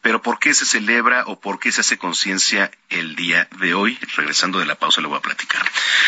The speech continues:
Oiga, eh, vámonos, ¿no? Seguimos con nuestra selección musical de este sabadito, sabadito.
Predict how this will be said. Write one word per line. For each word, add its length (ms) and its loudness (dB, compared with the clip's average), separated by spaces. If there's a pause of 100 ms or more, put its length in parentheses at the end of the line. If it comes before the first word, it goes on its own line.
(280)
Oiga, 360 4
eh, 500 0
vámonos, 640 0
¿no? 220 -2
Seguimos 420 0
con 340 2
nuestra 360 2
selección 340 0
musical 680 -2
de 320 -4
este 160 -8
sabadito, 560 -6
sabadito. 520 0